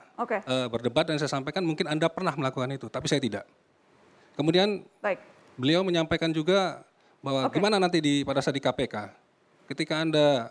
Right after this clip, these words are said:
Speaker 2: eh, diperintahkan untuk menghentikan suatu kasus atau membelokkan suatu kasus, apakah Anda mau melakukan? Karena Anda seorang P N S sekarang. Saya sampaikan bahwa, eh, saya, saya rasa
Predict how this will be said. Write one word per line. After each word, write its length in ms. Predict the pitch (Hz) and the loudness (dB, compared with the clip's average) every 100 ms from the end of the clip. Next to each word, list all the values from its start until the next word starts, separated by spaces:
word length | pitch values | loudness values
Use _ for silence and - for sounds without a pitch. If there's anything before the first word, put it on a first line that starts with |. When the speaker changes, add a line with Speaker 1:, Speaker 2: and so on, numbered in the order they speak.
| 131 139 | -14 -4
Speaker 2:
eh, 280 | 139 135 131 | 2 2 2
diperintahkan 560 | 123 156 160 139 151 160 143 | 0 -2 0 0 0 -2 -2
untuk 160 | 135 - _ _ | -6 -10 _ _
menghentikan 480 | - 151 156 185 160 | -4 -4 -4 -2 -2
suatu 240 | 160 147 143 | -2 -4 -2
kasus 240 | 143 151 | -2 -2
atau 160 | 147 151 | -4 -4
membelokkan 480 | 135 143 147 156 | -2 -4 -2 -4
suatu 160 | 147 139 | -4 -6
kasus, 480 | 120 117 113 - - _ _ _ _ | -4 -4 -6 -12 -18 _ _ _ _
apakah 320 | 135 160 156 | -2 0 0
Anda 160 | 139 135 | 0 -2
mau 100 | 127 | 0
melakukan? 460 | 120 - 120 107 - _ - | -2 -4 -8 -8 -14 _ -6
Karena 240 | 143 165 | -2 0
Anda 80 | 170 | 0
seorang 240 | 156 143 | 0 -2
P 160 | 143 147 | -4 -4
N 20 | 143 | -6
S 80 | |
sekarang. 240 | - 104 104 _ _ _ _ _ _ | -6 -8 -10 _ _ _ _ _ _
Saya 160 | - 160 | -4 -2
sampaikan 400 | 170 170 180 190 | 0 0 -2 -2
bahwa, 400 | 113 104 101 117 _ _ _ _ - | -2 -2 -6 -12 _ _ _ _ -2
eh, 480 | 143 143 143 147 143 - _ _ _ _ _ _ _ | 0 2 0 -2 -4 -14 _ _ _ _ _ _ _
saya, 400 | - 170 170 156 | -4 0 0 -2
saya 180 | - 160 165 | 0 2 2
rasa 480 | 214 208 147 131 | 2 0 -2 -6